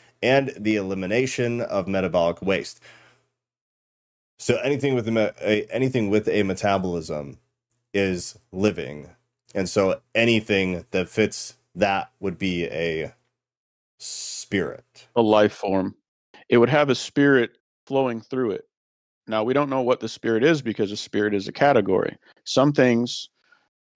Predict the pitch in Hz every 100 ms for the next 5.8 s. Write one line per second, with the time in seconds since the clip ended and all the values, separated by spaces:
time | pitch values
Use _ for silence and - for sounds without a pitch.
0 | - 117 107 107 - 156 160 165 131 127
1 | 123 127 117 113 110 - 156 - 117 104
2 | - 104 95 - 98 95 95 - - 139
3 | 143 120 113 117 117 113 110 107 104 -
4 | 104 - 104 104 104 107 - _ _ -
5 | 101 98 110 120 117 117 120